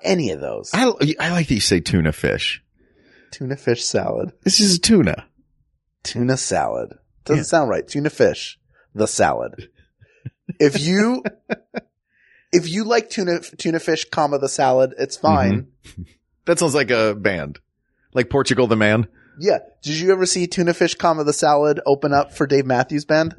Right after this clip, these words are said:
Speaker 1: It was, like, ninety-six.
Speaker 2: <laughs> But it's spelled tuna fish, P H I.
Speaker 1: Uh-huh.
Speaker 2: Yeah.
Speaker 1: Yeah, they're a cover band.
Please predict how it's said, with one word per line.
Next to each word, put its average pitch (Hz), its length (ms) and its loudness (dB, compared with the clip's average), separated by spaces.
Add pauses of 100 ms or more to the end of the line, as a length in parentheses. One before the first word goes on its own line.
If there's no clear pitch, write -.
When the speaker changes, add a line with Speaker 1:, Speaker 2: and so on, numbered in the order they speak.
Speaker 1:
It 208 380 -6
was, 139 160 2
like, 139 120 2
ninety-six. 135 840 -2 (120)
Speaker 2:
<laughs> 247 140 -2
But 185 120 4
it's 175 100 2
spelled 151 240 0
tuna 131 240 2
fish, 113 340 2
P 113 160 2
H 101 220 4
I. 95 460 2
Speaker 1:
Uh-huh. 180 220 0 (120)
Speaker 2:
Yeah. 87 140 -4 (440)
Speaker 1:
Yeah, 131 140 2
they're 113 120 0
a 113 40 -10
cover 107 240 -6
band. 107 240 -10